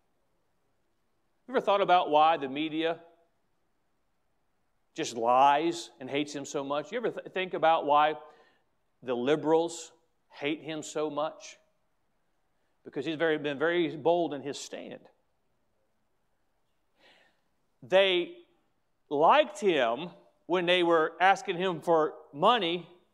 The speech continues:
for their political campaigns in the past. But then,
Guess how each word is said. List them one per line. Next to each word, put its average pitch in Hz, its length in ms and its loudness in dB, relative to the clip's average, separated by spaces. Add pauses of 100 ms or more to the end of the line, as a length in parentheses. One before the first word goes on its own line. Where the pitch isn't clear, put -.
(560)
for 180 120 0
their 175 100 4
political 190 420 0
campaigns 180 540 -2
in 147 80 -4
the 135 100 -2
past. 185 580 2 (2000)
But - 140 -16
then, 226 540 2